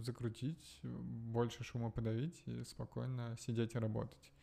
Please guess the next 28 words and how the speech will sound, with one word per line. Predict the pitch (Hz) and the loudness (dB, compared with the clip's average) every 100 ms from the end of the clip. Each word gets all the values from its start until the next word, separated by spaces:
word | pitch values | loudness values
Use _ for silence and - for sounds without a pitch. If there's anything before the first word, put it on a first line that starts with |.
| - - - - - | -20 -20 -20 -20 -6
Для | 117 113 117 117 | -2 2 2 2
сна | - 131 135 | 2 2 4
такой | 131 135 | 2 2
не | 131 | 2
подходит, | 120 - 135 180 233 196 | 0 0 2 2 2 -2
но | 123 139 156 | 0 0 0
подходит | 123 - 131 143 131 | -2 0 0 2 2
для | 113 113 117 117 | 2 2 4 4
работы | 113 107 123 185 - 170 | 4 4 2 2 -2 -2
и | 127 113 113 110 | 0 0 -2 -2
там | 117 113 | -4 -6
прям | - 110 113 - - - | -6 -6 -8 -12 -14 -4
радуется, | 117 120 160 156 143 139 135 - - - - - - - | 0 2 2 -2 -2 -6 -6 -10 -20 -20 -20 -20 -20 -8
эм, | 120 117 117 117 117 113 113 113 113 110 - - - - - - - - 165 - | -2 0 0 0 0 0 -2 -2 -4 -6 -12 -16 -18 -20 -20 -20 -20 -12 -12 -2
создатели, | 127 113 117 113 120 110 | 2 4 4 2 0 0
по | 110 | 0
крайней | 113 113 117 | 2 2 2
мере, | 113 113 113 117 | 0 0 0 0
и | |
на | 113 113 | 0 0
разработку | 120 117 117 120 120 - 117 113 113 | 2 6 6 6 4 2 2 2 2
они | 117 113 110 107 | 2 2 2 2
потратили | 120 107 120 113 - 113 | 4 4 4 2 0 -6
четыре | - - 113 | -4 -2 -2
с | - | 0
половиной | 117 113 | 0 2
миллиона | 110 110 110 107 | 2 4 4 4
рублей. | 110 107 117 | 2 2 2